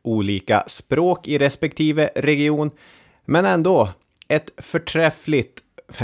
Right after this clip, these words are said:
förträffligt, men ett, ett storslaget, eh, handelsimperium under medeltiden kom ju Katalonien, Aragonien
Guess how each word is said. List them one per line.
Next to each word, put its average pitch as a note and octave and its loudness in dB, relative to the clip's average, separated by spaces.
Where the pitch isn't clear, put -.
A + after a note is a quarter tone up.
förträffligt, - -2
men B2 2
ett, C3 -2
ett - -4
storslaget, D#3 0
eh, G#2+ 2
handelsimperium A#2 0
under A#2 0
medeltiden G2 -2
kom G#2+ 0
ju F#2+ -2
Katalonien, G2+ 0
Aragonien G2 0